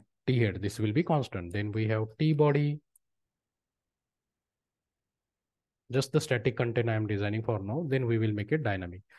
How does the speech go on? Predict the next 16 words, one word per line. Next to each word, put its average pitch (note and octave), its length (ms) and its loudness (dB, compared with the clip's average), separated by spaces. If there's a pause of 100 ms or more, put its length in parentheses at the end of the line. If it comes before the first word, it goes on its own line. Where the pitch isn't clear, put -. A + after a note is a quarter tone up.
(240)
And G#3 120 2
inside F#3+ 300 4
that, E3+ 160 6
you C#3+ 140 4
will C#3 120 6
have D3 140 4
multiple A#2+ 440 0
T G#2+ 140 -2
Ds, F2 280 -10 (440)
right? B2+ 260 -2 (2250)
Just G#2+ 260 0
like A#2+ 220 0
this, D#3 180 2
you A#2+ 120 4
will A2+ 120 2
have A#2 280 0